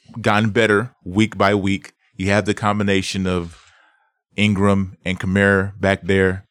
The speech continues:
We've already talked about this, the best one-two punch in the N F L. Drew Brees is the more experienced quarterback.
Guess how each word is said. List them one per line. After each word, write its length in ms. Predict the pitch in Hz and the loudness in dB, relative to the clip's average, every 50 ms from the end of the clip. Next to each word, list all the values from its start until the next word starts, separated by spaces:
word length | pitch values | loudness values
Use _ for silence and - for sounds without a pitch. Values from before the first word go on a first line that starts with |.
| _ _ _ _ - | _ _ _ _ -6
We've 160 | 90 98 87 | -4 -2 0
already 260 | 95 92 90 98 98 90 | 2 2 2 2 0 0
talked 240 | - 98 90 - | 0 -2 -2 -2
about 240 | 85 87 85 82 - | -2 -6 -6 -6 -4
this, 280 | 95 92 87 82 - - - | -4 -4 -4 -4 -8 -12 -10
the 160 | - 92 95 85 | -8 -6 -6 -2
best 320 | 82 95 95 90 - - | 0 0 0 0 0 -2
one-two 360 | 92 92 92 90 - - 98 | -2 0 -2 0 0 -2 -2
punch 440 | - - 98 92 90 82 - - - _ _ _ _ _ _ - | -2 -2 -2 -4 -4 -6 -8 -10 -12 _ _ _ _ _ _ -6
in 100 | - 90 | -2 0
the 120 | 90 85 87 | 0 2 2
N 100 | 87 90 | 2 0
F 200 | 85 85 - 92 | 0 -2 -2 -2
L. 300 | 87 87 85 80 - _ _ _ _ _ _ _ _ _ _ _ _ _ _ _ _ _ _ _ _ _ _ _ _ _ | -2 -2 -2 -6 -10 _ _ _ _ _ _ _ _ _ _ _ _ _ _ _ _ _ _ _ _ _ _ _ _ _
Drew 200 | - 95 110 113 | -2 0 2 2
Brees 460 | 90 101 107 107 104 107 101 95 - - | 2 4 4 4 4 4 2 0 -2 -2
is 380 | - 101 101 101 101 95 87 | 0 2 2 2 0 -2 -2
the 100 | 101 98 | -4 -2
more 200 | 95 98 95 98 | -2 0 0 -2
experienced 540 | 92 - - - 110 101 98 101 98 - - | -2 -4 -2 0 0 2 2 2 0 -2 -4
quarterback. 680 | - - 101 95 95 85 95 90 92 85 - - - | -2 0 0 0 0 0 0 0 -2 -2 -4 -8 -18